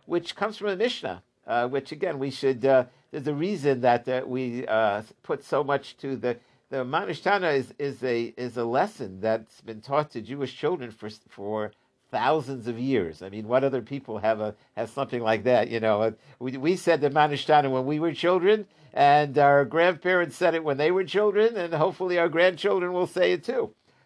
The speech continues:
So, Manishtana Alayla Zeh Mikol Alaylos, why is this night different than all other nights? Shebekol haleilos anu ochin chametz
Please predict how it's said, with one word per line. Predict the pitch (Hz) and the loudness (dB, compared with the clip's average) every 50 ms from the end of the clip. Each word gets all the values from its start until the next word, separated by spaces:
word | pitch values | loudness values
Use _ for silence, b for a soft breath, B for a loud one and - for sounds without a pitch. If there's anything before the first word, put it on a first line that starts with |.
| _ _ | _ _
So, | - 147 | -10 -4
Manishtana | 143 156 185 220 220 180 135 - - 151 147 151 151 147 147 | 0 2 2 2 2 0 -4 -2 0 0 2 2 2 2 2
Alayla | 151 147 147 151 151 151 143 135 | 4 4 4 4 4 0 -2 0
Zeh | 135 151 151 143 147 151 | -2 -2 -4 -4 -6 -8
Mikol | - 156 151 147 139 143 | -4 -2 0 0 0 0
Alaylos, | 160 175 208 202 202 185 - | 0 -2 -2 -2 -2 -4 -4
why | - - 196 190 190 | -2 0 0 2 2
is | 190 175 143 | 0 -2 -4
this | 143 160 - - | -8 -12 -12 -8
night | 143 143 147 139 - - | -6 -4 -4 -6 -6 -6
different | 139 151 147 - 156 156 - | -8 -8 -6 -6 -8 -8 -8
than | 147 147 | -6 -4
all | 156 151 151 147 151 | 0 0 0 0 0
other | 139 147 147 | -2 -2 -2
nights? | 156 214 240 - - _ - - _ _ _ _ _ _ _ _ _ | -2 -2 -2 -2 -6 _ -20 -20 _ _ _ _ _ _ _ _ _
Shebekol | - 139 135 139 139 - - - 226 202 | -6 -4 -2 -2 -4 0 0 2 2 4
haleilos | 185 190 185 190 190 185 202 190 196 190 196 185 - - | 4 4 4 4 2 0 -2 -2 -2 -2 -2 -4 -4 -6
anu | - 160 147 131 | -8 -6 -4 -2
ochin | 131 147 147 - 160 156 | -2 -2 -4 -4 -8 -10
chametz | - - 143 143 143 139 139 | -6 -4 -4 -4 -4 -6 -6